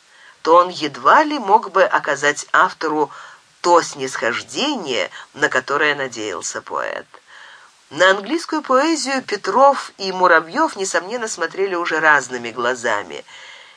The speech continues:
Издатель громоподобных од, поклонник Драйдена, Петров по своим воззрениям был убеждённый классик. Даже дидактика, философские поэмы Попа, поэта-мудреца,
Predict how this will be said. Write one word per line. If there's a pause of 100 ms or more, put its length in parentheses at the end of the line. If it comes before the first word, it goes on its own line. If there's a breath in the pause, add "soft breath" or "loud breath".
(120 loud breath)
Издатель
громоподобных
од,
поклонник
Драйдена, (460 loud breath)
Петров
по
своим
воззрениям (340 loud breath)
был
убеждённый
классик. (300 loud breath)
Даже (760 loud breath)
дидактика,
философские
поэмы
Попа, (180 loud breath)
поэта-мудреца,